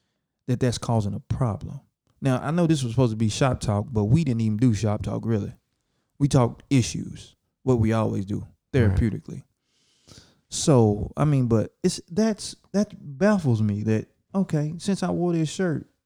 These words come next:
Speaker 1: I'm cool. I'm, I'm, I'm, I'm down for you guys.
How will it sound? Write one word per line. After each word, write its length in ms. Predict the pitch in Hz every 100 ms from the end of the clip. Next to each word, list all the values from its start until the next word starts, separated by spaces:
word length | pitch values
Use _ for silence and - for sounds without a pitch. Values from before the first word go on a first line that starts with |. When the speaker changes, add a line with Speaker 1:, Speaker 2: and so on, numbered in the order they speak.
| _ _ _ _ _
Speaker 1:
I'm 140 | 170 165
cool. 420 | - 185 110 101 _ _ _ _ _ _ _
I'm, 140 | 156 147
I'm, 120 | 151
I'm, 140 | 143 156
I'm 200 | 165 156
down 280 | 160 165 135
for 100 | 123
you 140 | 107
guys. 440 | 104 104 120 147